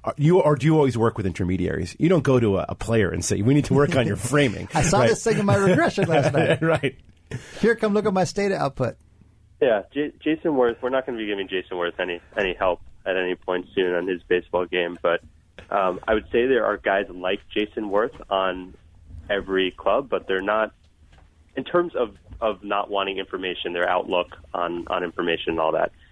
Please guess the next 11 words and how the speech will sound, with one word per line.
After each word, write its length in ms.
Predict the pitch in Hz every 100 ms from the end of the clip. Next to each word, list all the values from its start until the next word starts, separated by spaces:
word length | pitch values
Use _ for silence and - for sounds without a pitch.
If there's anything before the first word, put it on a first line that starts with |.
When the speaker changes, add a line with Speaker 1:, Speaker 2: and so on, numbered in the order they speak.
| _ _
Speaker 3:
There's 160 | 127 131
always 200 | 160 160
gonna 160 | 139 120
be 160 | 113
a 40 | 101
couple 460 | 110 - 95 92 - - - -
guys 240 | 92 98 -
like 220 | 95 -
that, 240 | 139 151 -
but 180 | 107 95 - - _ - -
we've 220 | 117 120